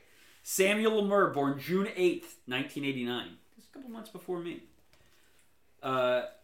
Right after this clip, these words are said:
came to, uh, K-State from Independence Community College. Played in seven games at Independence for the Pirates in two thousand seven, uh, where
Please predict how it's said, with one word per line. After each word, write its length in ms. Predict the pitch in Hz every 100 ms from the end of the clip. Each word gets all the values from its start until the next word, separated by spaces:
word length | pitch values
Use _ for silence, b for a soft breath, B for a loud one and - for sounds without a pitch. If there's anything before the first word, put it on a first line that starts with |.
| _ _ - - _ _ _ _ _ _ -
came 220 | 160 170 170
to, 260 | 180 160
uh, 140 | 151 -
K-State 440 | 180 - 180 175
from 220 | 165 143 -
Independence 640 | 170 165 170 165 160 - -
Community 460 | 139 123 143 143 101
College. 520 | 120 92 69 - - - _ _ - b b b
Played 180 | 190 170
in 60 | 156
seven 280 | 220 220
games 360 | 156 147 175 147
at 80 | 117
Independence 480 | 110 104 117 107 -
for 100 | 104
the 40 |
Pirates 480 | - 110 104 107 -
in 60 | 104
two 160 | 156
thousand 320 | 151 127 120
seven, 440 | 104 110 104 104 104 - - _ _ _
uh, 180 | 104 110
where 320 | 113 117 113